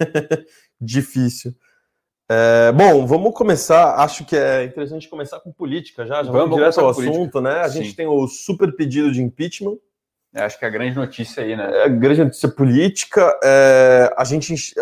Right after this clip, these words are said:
Speaker 1: obviamente, tá, gente, é um pouco mais de barulho do que, do que realidade, né? A gente não
Speaker 2: Sim.
Speaker 1: espera que, que o pedido seja aceito. Pra quem não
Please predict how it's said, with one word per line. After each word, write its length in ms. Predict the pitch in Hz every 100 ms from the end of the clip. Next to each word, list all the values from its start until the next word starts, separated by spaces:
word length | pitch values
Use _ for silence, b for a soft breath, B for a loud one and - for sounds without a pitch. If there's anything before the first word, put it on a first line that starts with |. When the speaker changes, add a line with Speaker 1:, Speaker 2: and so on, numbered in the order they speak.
| -
Speaker 1:
obviamente, 680 | 156 160 175 143 147 156
tá, 160 | - 143
gente, 180 | 143 131
é 140 | -
um 100 | 127
pouco 280 | 135 160 156
mais 180 | 147 151
de 80 | 135
barulho 480 | 139 127 131 147
do 100 | 127
que, 280 | 123 - 113
do 120 | 107
que 140 | 120 123
realidade, 640 | 120 117 110 110 147 123
né? 100 | 113
A 120 | 120 127
gente 300 | 131 127 123
não 80 |
Speaker 2:
Sim. 80 | 143
Speaker 1:
espera 680 | 170 - - 127 139 143 139 _
que, 300 | _ _ _ _ _
que 200 | - 131
o 200 | 127 123
pedido 380 | 127 117 123
seja 360 | 120 131 120 117
aceito. 680 | 127 - - 135 135 - 190 _ _ _
Pra 100 | 143
quem 180 | 139 151
não 360 | 147 175 170